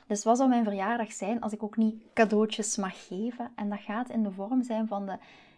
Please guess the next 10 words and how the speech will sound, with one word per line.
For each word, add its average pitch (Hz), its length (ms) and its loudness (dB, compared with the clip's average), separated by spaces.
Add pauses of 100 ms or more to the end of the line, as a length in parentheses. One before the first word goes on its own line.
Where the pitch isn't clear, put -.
(160)
liefdesbooster. 240 2250 0 (520)
<laughs> - 500 -20
Boost 247 560 4
je 220 100 2
liefdesleven. 254 840 0
En 214 100 -4
wat 202 180 -6
is 254 200 -2
dat 262 160 -4
eigenlijk? 247 500 -6